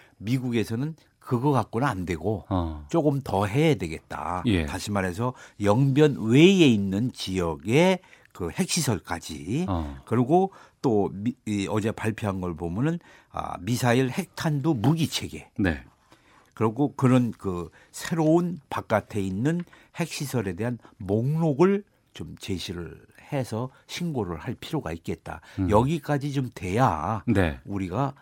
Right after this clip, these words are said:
Speaker 1: 할 수 있는데, 아, 북한은 이제 거기까지는 이제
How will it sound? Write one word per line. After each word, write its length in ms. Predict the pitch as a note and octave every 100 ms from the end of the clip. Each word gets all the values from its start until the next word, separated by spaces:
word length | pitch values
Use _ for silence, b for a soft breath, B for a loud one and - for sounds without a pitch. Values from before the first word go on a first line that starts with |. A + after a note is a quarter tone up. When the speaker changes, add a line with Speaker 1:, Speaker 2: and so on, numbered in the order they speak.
| -
Speaker 1:
할 180 | -
수 120 | D#3+ C#3
있는데, 440 | A2+ G2 G#2+ D#3 b b b
아, 300 | - D#2+ -
북한은 640 | - G#2 A2 A2 C#3 C#3 F#2+
이제 80 | F2
거기까지는 840 | - G#2+ C3 - A2 A#2 D#3 D3+ F#2+
이제 140 | E2